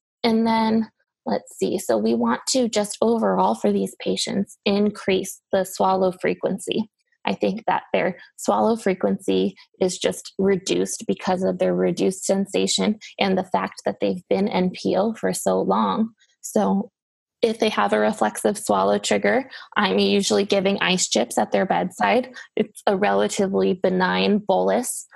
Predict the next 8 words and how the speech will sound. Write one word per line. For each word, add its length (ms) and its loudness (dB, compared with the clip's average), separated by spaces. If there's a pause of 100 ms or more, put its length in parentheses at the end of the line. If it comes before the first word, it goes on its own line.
(140)
If 180 0
aspirated, 720 2
it's, 320 -4 (240)
what, 260 0
about 360 0
one 420 2
M 220 2
L 400 0